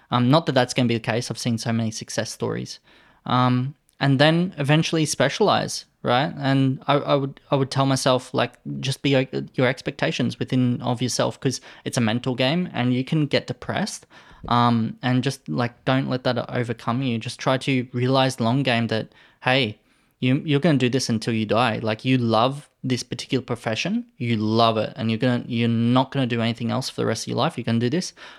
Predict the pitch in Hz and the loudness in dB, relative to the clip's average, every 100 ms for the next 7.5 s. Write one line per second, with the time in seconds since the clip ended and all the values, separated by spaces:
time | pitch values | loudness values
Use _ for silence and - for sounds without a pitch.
0 | _ 147 127 135 113 123 156 202 254 - | _ 0 2 2 4 4 4 4 2 -2
1 | _ _ _ _ _ 202 139 147 151 147 | _ _ _ _ _ -14 0 4 6 6
2 | 147 139 135 123 123 120 - 117 117 120 | 4 0 0 -2 -2 -2 0 -4 0 0
3 | 113 110 113 110 - 127 - - 120 - | 2 2 0 -10 -6 -6 -4 -6 -6 -10
4 | - 110 113 123 190 175 120 113 131 135 | -4 0 2 0 -6 -6 -4 -2 2 4
5 | 143 139 135 123 - 113 123 131 131 127 | 6 6 4 2 -2 -2 0 2 2 2
6 | 113 113 117 147 175 - 120 113 107 123 | 4 2 2 -2 -4 -4 -2 -2 -2 -2
7 | 110 110 110 190 - | 0 0 0 0 -4